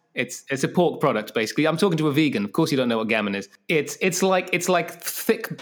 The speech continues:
it's like fat bacon, okay? <laughs> So, um, yeah. So, uh, so they're all, you know, they're pink and they're shouting and they're on, you know, on panel discussion shows and they're,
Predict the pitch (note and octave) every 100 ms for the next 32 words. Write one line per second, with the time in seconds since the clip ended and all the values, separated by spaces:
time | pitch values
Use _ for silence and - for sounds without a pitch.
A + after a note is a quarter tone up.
0 | - D#3+ G3+ C#3 - - F3+ D#3 C#3+ C3
1 | B2 G2+ G#2+ C3+ B2 C3 - - F3 -
2 | F3 - - - F3 - D3 C#3+ C#3+ -
3 | - - C3 C#3 C3+ - F3+ G2+ - -
4 | - - D#3 D3+ D3 D3 C#3+ C#3 C3+ -
5 | D3 C#3+ E3 F3 E3+ E3+ F3 E3+ E3+ F#3
6 | F3+ F3 C#3+ C#3 C#3 - E3 D#3+ D#3+ D3
7 | C3 C3 B2 B2 C3 C3+ B2+ B2+ C#3+ C3+
8 | B2 A#2 A#2+ A#2+ C3 D3+ C#3 C3+ D3 C3+
9 | C#3+ - B2 A#2+ A2+ A#2 A#2 A#2 A#2 B2